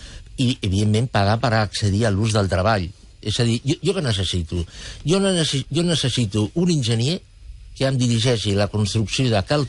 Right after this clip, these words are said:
d'aquest pont, mm, durant, mm, quatre mesos. Aquest enginyer pot ser l'enginyer millor del món, el expert més expert de ponts, però necessito quatre mesos.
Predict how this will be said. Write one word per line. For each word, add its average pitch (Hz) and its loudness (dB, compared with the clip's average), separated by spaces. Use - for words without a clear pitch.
d'aquest 120 -4
pont, 143 -2
mm, 139 2
durant, 175 2
mm, 135 -2
quatre 110 -2
mesos. 87 -4
Aquest 139 0
enginyer 175 2
pot 120 -2
ser 160 0
l'enginyer 147 2
millor 139 2
del 117 2
món, 113 0
el 135 0
expert 180 -2
més 175 2
expert 175 -2
de 135 2
ponts, 90 -2
però 135 2
necessito 139 0
quatre 117 0
mesos. 92 -2